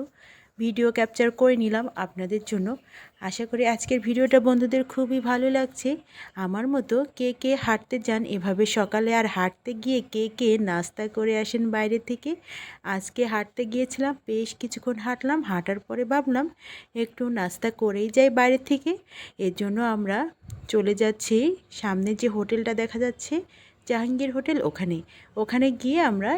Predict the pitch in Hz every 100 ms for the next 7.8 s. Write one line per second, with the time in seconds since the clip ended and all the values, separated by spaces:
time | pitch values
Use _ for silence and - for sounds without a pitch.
0 | 320 175 175 - 185 202 - 240 254 233
1 | 196 269 - 170 160 180 - 220 240 226
2 | 240 262 262 254 - 190 214 220 262 -
3 | 180 190 185 202 196 190 214 220 233 254
4 | 277 269 277 262 277 - 294 285 294 294
5 | 302 311 320 339 - - - - 180 175
6 | 202 196 196 185 202 202 208 202 202 190
7 | 220 - 233 247 240 240 208